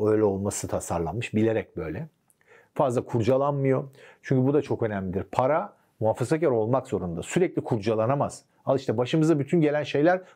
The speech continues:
kurcalandığı için. Ayda bir fed diye bir yerde toplanıldı. Merkez Bankası zırt pırt karar değiştirdi. Onu indirdi, bunu bindirdi. Hacmi arttırdı, indirdi. Bunlar yüzünden bütün başımız geliyor.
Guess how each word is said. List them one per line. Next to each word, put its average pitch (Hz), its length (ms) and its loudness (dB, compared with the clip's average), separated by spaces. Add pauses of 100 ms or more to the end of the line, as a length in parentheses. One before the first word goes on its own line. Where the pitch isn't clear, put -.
kurcalandığı 135 520 2
için. 151 320 0
Ayda 143 300 4
bir 151 100 2
fed 135 320 -2
diye 143 140 4
bir 143 40 4
yerde 139 280 2
toplanıldı. 139 680 2 (220)
Merkez 143 380 0
Bankası 143 300 2
zırt 147 260 2
pırt 156 140 -2
karar 143 300 2
değiştirdi. 139 720 2 (240)
Onu 175 200 2
indirdi, 160 420 4
bunu 170 180 4
bindirdi. 160 480 4
Hacmi 170 380 2
arttırdı, 165 380 2
indirdi. 165 460 4 (320)
Bunlar 180 280 4
yüzünden 214 360 4
bütün 170 200 2
başımız 131 300 2
geliyor. 107 300 4